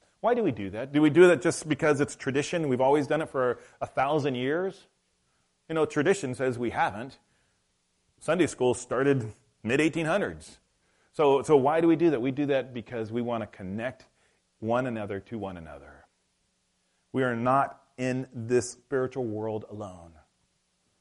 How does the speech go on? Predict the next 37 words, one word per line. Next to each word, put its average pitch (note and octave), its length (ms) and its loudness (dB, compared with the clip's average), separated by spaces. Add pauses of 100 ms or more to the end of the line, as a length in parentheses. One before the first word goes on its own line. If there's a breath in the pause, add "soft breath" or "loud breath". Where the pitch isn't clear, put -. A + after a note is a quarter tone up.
I C#3 40 -8
want D3 140 -4
to - 60 -16
challenge D3 320 -8
you. C#2+ 100 -18 (680)
Come C3 260 -6
to C3 60 -4
Sunday D3 280 -6
morning C#3+ 260 -6
at G2 60 -14
nine A2 220 -10
o'clock. A#2 340 -16 (640)
Get C#3+ 100 -4
involved C#3+ 280 0
in C#3+ 100 -4
Larry's C#3+ 340 0
group. E2+ 240 -6
Get B2 100 -2
involved C3+ 340 -4
in C#3+ 80 -8
the C3+ 60 -8
Rich D3 240 -6
group. F2+ 260 -18
Come C#3+ 260 -12
to C#3+ 60 -6
Sunday C#3+ 300 -12
morning. C#3 280 -18 (640)
Come D3+ 180 -4
to D3+ 80 -6
church - 480 -6 (180)
Sunday, D3+ 380 -2
ten C#3+ 260 -8
thirties. B2 500 -6 (1080)
Come D3+ 140 -6
to C#3+ 140 0
Bible C3 400 -6
study. - 360 -18